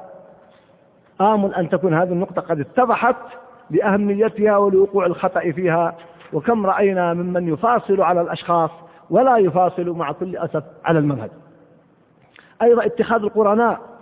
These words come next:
والمساعدين والمستشارين الذين ليسوا على مستوى المسؤولية أو تربوا على مناهج تختلف عن منهجه الذي يدعو إليه. وهذه المسألة أيها الأحبة أوضحها فأقول:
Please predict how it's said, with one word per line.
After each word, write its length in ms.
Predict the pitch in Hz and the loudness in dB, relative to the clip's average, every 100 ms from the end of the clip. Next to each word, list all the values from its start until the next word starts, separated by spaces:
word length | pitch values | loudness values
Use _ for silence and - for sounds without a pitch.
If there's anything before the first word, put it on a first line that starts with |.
| - - - _ _ _ | -20 -20 -20 _ _ _
والمساعدين 840 | 170 196 170 208 190 185 208 240 196 | -2 0 0 2 2 0 0 0 0
والمستشارين 880 | 185 196 - 185 202 214 233 214 | -2 -4 -4 -2 2 2 2 0
الذين 200 | 208 214 | 0 0
ليسوا 260 | 254 359 277 | 0 2 2
على 160 | 240 233 | 2 2
مستوى 320 | 226 - 208 | 0 2 4
المسؤولية 640 | 185 180 180 170 160 127 - - - - _ _ _ _ | 4 0 0 0 0 -2 -8 -20 -20 -20 _ _ _ _
أو 140 | 214 233 | 2 2
تربوا 420 | 254 262 294 269 | 2 0 2 4
على 280 | 254 254 254 | 4 4 4
مناهج 440 | 262 269 262 254 | 2 4 4 2
تختلف 440 | 254 - 294 294 233 | 0 0 0 2 2
عن 180 | 226 247 | 2 2
منهجه 320 | 240 247 226 | 2 2 2
الذي 260 | 240 226 | 0 0
يدعو 280 | 240 214 254 | 0 0 0
إليه. 380 | 262 349 233 - - - - - _ _ _ _ - | 0 0 0 -4 -14 -20 -20 -20 _ _ _ _ -4
وهذه 1080 | 170 196 190 180 170 165 - - 160 277 311 | 2 4 2 0 -2 -6 -10 -2 2 2 2
المسألة 480 | 311 302 - 196 185 | 2 2 0 0 0
أيها 200 | 175 170 | -2 -4
الأحبة 480 | - 196 170 165 139 - - - _ _ _ | -4 -6 -6 -6 -8 -16 -20 -20 _ _ _
أوضحها 520 | 160 180 202 269 240 220 | -4 -2 0 0 2 0
فأقول: 420 | 226 240 220 | 0 0 0